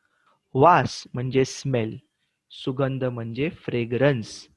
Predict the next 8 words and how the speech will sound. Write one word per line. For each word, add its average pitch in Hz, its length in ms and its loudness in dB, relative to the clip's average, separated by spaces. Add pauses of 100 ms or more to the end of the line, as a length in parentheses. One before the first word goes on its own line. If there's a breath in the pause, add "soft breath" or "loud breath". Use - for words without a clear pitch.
(360 soft breath)
ज्याच्यातनं 123 640 -2
सुगंध 127 480 -4
येतो 123 480 0
ती, 127 460 -10 (200)
ती 135 80 -4
वस्तू 123 380 -4
असते 127 320 -2
फ्रेग्रंट. 123 760 0